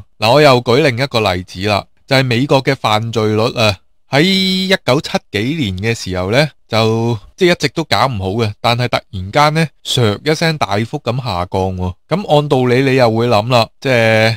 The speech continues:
應該係啲警察做到嘢啊，各樣啦。原因呢，又係唔係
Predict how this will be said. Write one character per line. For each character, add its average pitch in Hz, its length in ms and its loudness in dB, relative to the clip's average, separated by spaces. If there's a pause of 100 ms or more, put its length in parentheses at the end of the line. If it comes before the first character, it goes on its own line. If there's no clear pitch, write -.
應 143 240 -6
該 143 80 2 (180)
係 101 460 -2 (300)
啲 147 160 0
警 123 200 -4
察 131 140 -4
做 104 160 -4
到 107 100 -2
嘢 110 240 -2
啊， 104 160 2
各 104 120 -2
樣 95 240 -6
啦。 107 420 0 (240)
原 113 140 -6
因 180 340 0
呢， 202 100 4 (280)
又 113 100 0
係 117 500 0
唔 92 200 -10
係 90 360 -4